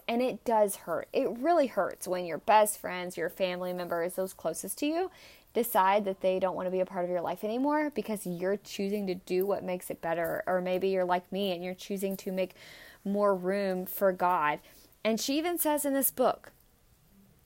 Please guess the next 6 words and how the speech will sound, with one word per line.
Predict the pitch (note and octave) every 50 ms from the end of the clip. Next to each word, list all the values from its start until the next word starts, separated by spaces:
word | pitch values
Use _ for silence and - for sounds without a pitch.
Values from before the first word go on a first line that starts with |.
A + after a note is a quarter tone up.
| - - - - _ _
"Brave | - G#3+ A3+ B3 C4+ D4 D#4+ D#4 - -
and | C4+ B3 A3+
courageous | - B3+ A#3+ A3+ A3 A3 A#3 A3 B3 B3+ B3+ B3 - - - -
followers | - - - A3 G#3+ A3+ A#3 B3 B3 B3+ B3+ B3+ A#3+ -
of | - A#3 G3+ -
God | - G3 F3+ E3+ E3 D#3+ E3 F3